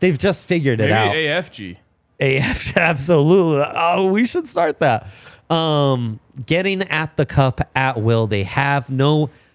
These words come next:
Speaker 1: answers for these guys. You got Jimmy on Jamal, you got Bam on Yoke,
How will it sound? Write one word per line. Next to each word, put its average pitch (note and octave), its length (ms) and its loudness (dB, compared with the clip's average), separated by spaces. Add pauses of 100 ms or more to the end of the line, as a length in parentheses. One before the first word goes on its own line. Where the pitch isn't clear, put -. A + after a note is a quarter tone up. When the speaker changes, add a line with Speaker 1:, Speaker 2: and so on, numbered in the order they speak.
(320)
Speaker 1:
answers F3 640 -2
for D3 240 2
these C3+ 240 0
guys. A#2 420 0
You B2+ 100 -2
got C3+ 180 2
Jimmy D3 320 -2
on C#3 160 0
Jamal, B2 340 0
you A#2 140 0
got A#2 220 0
Bam B2+ 280 0
on A#2 220 -2
Yoke, G#2 420 -4